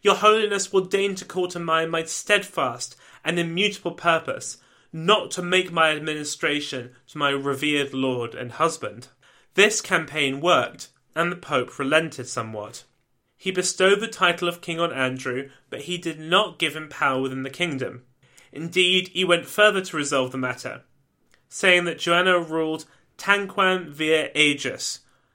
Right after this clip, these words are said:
as if she were a man. The legate, though, would still be coming. Knowing that this would be a bit of a blow to Andrew, he tried to soften it slightly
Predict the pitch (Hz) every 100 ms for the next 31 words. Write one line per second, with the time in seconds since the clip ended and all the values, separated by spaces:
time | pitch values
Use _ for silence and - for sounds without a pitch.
0 | _ - 143 139 175 170 - - - 165
1 | 131 120 127 123 131 156 143 110 110 _
2 | _ _ _ _ - 131 220 226 156 135
3 | 127 123 123 - _ - 127 - 117 120
4 | - 143 98 85 _ _ _ _ _ 196
5 | 247 254 240 208 202 - 190 - 185 180
6 | 175 - _ _ - 160 208 208 160 147
7 | 196 214 170 170 147 165 156 131 117 120
8 | _ _ - - 220 196 185 - 226 -
9 | 143 127 127 143 127 123 117